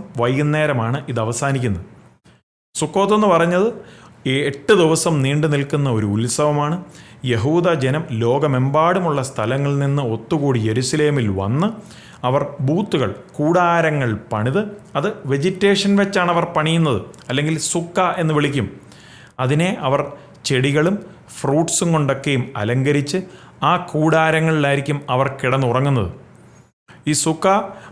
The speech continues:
മൂന്ന് മതിലുകൾ പോലെ മൂന്ന് സൈഡിലും കവർ ചെയ്യും.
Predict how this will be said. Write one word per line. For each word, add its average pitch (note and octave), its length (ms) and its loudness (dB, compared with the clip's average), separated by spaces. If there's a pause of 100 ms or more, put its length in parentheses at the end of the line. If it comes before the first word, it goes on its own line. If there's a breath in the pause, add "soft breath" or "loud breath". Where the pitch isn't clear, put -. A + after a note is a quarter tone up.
മൂന്ന് F3+ 400 2
മതിലുകൾ D3+ 640 2 (200)
പോലെ D3 500 2
മൂന്ന് E3+ 300 2
സൈഡിലും D3+ 760 0
കവർ A2 200 0
ചെയ്യും. F#3 280 0